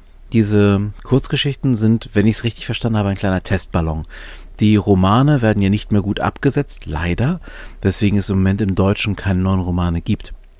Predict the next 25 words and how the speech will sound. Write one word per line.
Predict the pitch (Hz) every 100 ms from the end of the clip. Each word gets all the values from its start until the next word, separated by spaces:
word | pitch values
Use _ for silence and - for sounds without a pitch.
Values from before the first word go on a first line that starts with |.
| - _ - - - -
Aber | - 110 92
wenn | 90 90
das | 87
mit | 90 87
den | 82
Kurzgeschichten | - 202 202 - 110 101
gut | 87 -
angenommen | 135 208 190 107 90
wird, | 82 67 - - - -
werden | 90 90
wir |
davon | 87 95 131 131
wahrscheinlich | 117 135 131
mehr | 107 131
bekommen. | 120 - 90 - - -
Das | 123 -
fände | 156 170
ich | -
toll. | 160 85 - - - - - -
Ihr | 107 120
auch, | 110 -
oder? | 92 151 - - - - - - - - - - -
In | 131 143
dem | 139
Sinne, | 156 208 214